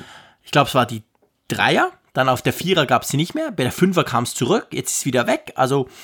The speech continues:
gut möglich, dass es wieder zurückkommt. Aber es war schon, ich weiß nicht, also vielleicht sagt der Raphael was anderes als Uhrenfreaks im Sinn von, das muss man doch als Uhr und so, aber für mich war das immer so ein bisschen Special Interest, diese Keramik-Variante. Ich will jetzt gar nicht über den Preis reden, klar, die,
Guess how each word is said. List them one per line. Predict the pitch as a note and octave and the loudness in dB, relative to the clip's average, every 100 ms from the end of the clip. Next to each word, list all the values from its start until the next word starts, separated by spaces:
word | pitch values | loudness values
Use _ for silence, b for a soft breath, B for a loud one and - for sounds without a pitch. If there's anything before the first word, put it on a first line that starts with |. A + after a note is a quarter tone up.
| B B B _ | B B B _
gut | G3 A#3 E3+ | 2 4 4
möglich, | F3 F#3 F3+ - | 4 4 -4 -4
dass | C#3+ - | -6 -6
es | - | -6
wieder | C3 B2+ | -4 -4
zurückkommt. | - A2+ F#3+ - A#2+ C#3+ F#3 - b b b b b _ _ - | -4 0 -2 0 -2 -2 -6 -12 b b b b b _ _ -2
Aber | D3 E3+ | 0 2
es | D#3+ | 2
war | F#3 F#3 | 2 2
schon, | - A3 G3+ | 4 2 0
ich | D#3+ - | -8 -2
weiß | F#3+ - | 0 0
nicht, | G3 C3+ | -2 0
also | D3 D#3 - _ _ | 0 0 -4 _ _
vielleicht | - D3 E3 - - | -2 2 2 -2 -4
sagt | D3+ C3+ - | -2 -2 0
der | D#3 | 2
Raphael | C#3 - D#3+ D3 | 2 2 0 0
was | C3+ | 0
anderes | B2+ E3 F3+ E3 | 0 0 -2 -2
als | D#3+ D3 - | -4 -4 -2
Uhrenfreaks | E3 F3+ F3 D#3+ E3+ E3 D#3+ | -4 -4 -4 0 -2 -2 -4
im | C3+ | -2
Sinn | D3 D3+ | -2 -4
von, | E3 | -4
das | C3 A#2+ | -4 -4
muss | F#3 - | -4 -2
man | F#3+ | -2
doch | C#3+ D3+ | -2 0
als | E3 D#3 | -2 -2
Uhr | F3+ E3+ | -2 -2
und | E3 D3+ | -2 -2
so, | D3+ E3+ | -2 0
aber | C3+ C#3 B B B B - | 2 2 B B B B -2
für | D3 | 0
mich | F3 - | 2 2
war | C4+ | 4
das | B3+ G3 | 4 2
immer | G#3+ G#3+ | -2 -2
so | G3 | 0
ein | |
bisschen | F#3 - F3+ | -4 -4 -6
Special | - E3+ - D#3 | -4 -4 -4 -4
Interest, | D3+ C#3+ C3 G#2 - A2 | -6 -4 -6 -6 -8 -10
diese | G#2+ | -10
Keramik-Variante. | - - D#2+ F2+ F#2+ - E2+ - - | -8 -8 -6 -8 -12 -12 -12 -14 -16
Ich | B2 | -4
will | G#3+ | -2
jetzt | - | 2
gar | G3+ | 2
nicht | G#3 | 4
über | D#3 | 2
den | A#2+ | 0
Preis | - D3 - | -2 0 0
reden, | G#2+ F2+ - | -4 -12 -4
klar, | B2+ B2 | 0 0
die, | F#2+ | -2